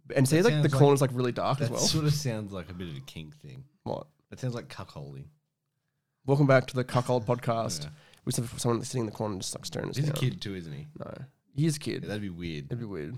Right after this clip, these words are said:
Speaker 2: Yeah. I
Speaker 1: No.
Speaker 2: feel like I wouldn't feel comfortable having an underage person in the
Speaker 1: No, I don't
Speaker 2: house,
Speaker 1: either.
Speaker 2: especially with you around. You're a bit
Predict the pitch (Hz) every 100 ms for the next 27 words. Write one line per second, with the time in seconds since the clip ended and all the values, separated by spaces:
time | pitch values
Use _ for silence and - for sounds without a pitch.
0 | - 101 - _ 151 147 143 113 113 107
1 | 101 101 87 82 76 80 78 78 76 76
2 | 64 135 - 78 - 127 117 110 113 80
3 | 76 78 143 131 123 120 98 87 82 73
4 | 65 76 92 85